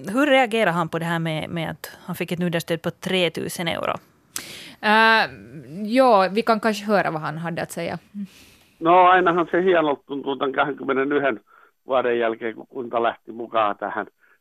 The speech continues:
Speaker 3: vaikka pienelläkin summalla, niin kaikki pienistä puroista koostuu isompi virta.
Speaker 2: Han sa så här att det kändes bra att kommunen nu kom med efter tjugoett år och fastän den här tretusen euro är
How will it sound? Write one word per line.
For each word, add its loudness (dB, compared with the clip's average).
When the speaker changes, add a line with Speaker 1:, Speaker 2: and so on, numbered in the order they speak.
Speaker 3:
vaikka -10
pienelläkin 0
summalla, -4
niin -8
kaikki -8
pienistä -6
puroista -4
koostuu -6
isompi -6
virta. -4
Speaker 2:
Han 0
sa 2
så -4
här 6
att 4
det 0
kändes 0
bra 6
att 0
kommunen 4
nu 0
kom 0
med 4
efter -2
tjugoett 0
år 4
och 2
fastän 0
den 0
här 2
tretusen 0
euro 4
är 2